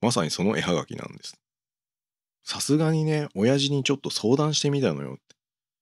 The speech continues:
「塚野ちゃんって俺が昔好きだった女の子で」って、「文通する約束してたんだけど、亡くなっちゃって」って。「前にもあったんだよね」って、絵はがき出てきたことがって。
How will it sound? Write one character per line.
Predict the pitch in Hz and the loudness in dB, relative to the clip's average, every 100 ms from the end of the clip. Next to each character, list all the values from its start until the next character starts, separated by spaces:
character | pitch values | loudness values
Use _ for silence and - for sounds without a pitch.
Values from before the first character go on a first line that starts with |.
| _ _ _ | _ _ _
「塚 | - - | -4 0
野 | 104 107 | 2 4
ち | |
ゃ | 127 | 2
ん | 120 | 0
っ | |
て | 82 | 0
俺 | 80 85 | 0 2
が | 92 | 0
昔 | 85 104 - | -2 -4 -4
好 | - | 0
き | |
だ | 139 | 0
っ | - | -2
た | - | -4
女 | 76 101 95 | -2 0 0
の | |
子 | 71 67 | -2 -6
で」 | 71 | -8
っ | |
て、 | - _ | -10 _
「文 | - 90 | -6 -4
通 | 92 101 | 0 0
す | 92 | 0
る | 95 | 0
約 | 90 - | -2 -4
束 | 87 | -8
し | 80 | -2
て | 127 | -2
た | 135 | 0
ん | 95 | -2
だ | 73 | -4
け | 64 | -6
ど、 | 67 62 _ | -8 -10 _
亡 | - | -10
く | 82 | -4
な | 90 95 | -2 -2
っ | |
ち | - | -6
ゃ | |
っ | - | -10
て」 | _ 82 73 | _ -8 -8
っ | |
て。 | - _ - _ _ _ _ _ _ _ | -16 _ -20 _ _ _ _ _ _ _
「前 | 92 101 143 | -4 -2 2
に | 160 | 2
も | 95 80 67 - | 2 0 -6 -8
あ | - | -6
っ | 120 _ | -6 _
た | 82 | -2
ん | 73 | -2
だ | 67 | -6
よ | 62 | -2
ね」 | 104 | -2
っ | |
て、 | 104 - | -2 -4
絵 | |
は | 85 98 | -2 -2
が | 85 | -2
き | |
出 | 73 87 | -2 -4
て | 135 | -4
き | |
た | - | -8
こ | - | -8
と | 65 | -6
が | 73 71 - | -4 -4 -6
っ | - | -10
て。 | _ | _